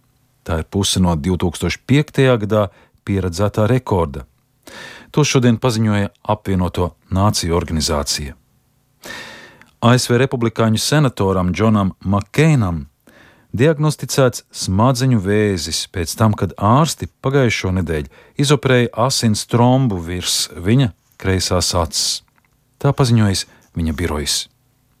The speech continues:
Francijas Nacionālā līdzsabiedrība Air France pavēstījusi par jauna zemo cenu meitas uzņēmuma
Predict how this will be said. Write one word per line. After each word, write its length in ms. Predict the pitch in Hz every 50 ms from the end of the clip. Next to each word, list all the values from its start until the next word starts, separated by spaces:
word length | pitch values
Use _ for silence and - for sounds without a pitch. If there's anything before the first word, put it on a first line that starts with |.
| _ _ _ _ _ _ _ _ _ - - - - - - - - - - - - - -
Francijas 500 | - - 139 165 170 - 160 156 139 - -
Nacionālā 720 | - 127 139 160 156 - 156 151 147 147 143 143 139 135 - -
līdzsabiedrība 880 | - 117 127 - - - 147 131 135 135 120 127 127 127 120 113 120 - - 110
Air 180 | 113 117 113
France 600 | - - 156 185 202 185 156 117 - - - - _ _ _ _ _
pavēstījusi 800 | - 87 87 92 101 110 110 - - 120 120 117 113 - - 110
par 300 | - - 107 98 92 - _ _ _ -
jauna 480 | 95 107 123 147 165 165 156 127 - _ _ -
zemo 480 | - 87 87 117 147 151 139 123 117 104
cenu 420 | - - - 117 131 147 135 120 101 _ - 92
meitas 500 | 95 104 120 143 135 - - 98 - - -
uzņēmuma 680 | 113 131 131 123 127 127 120 117 120 117 113 104 101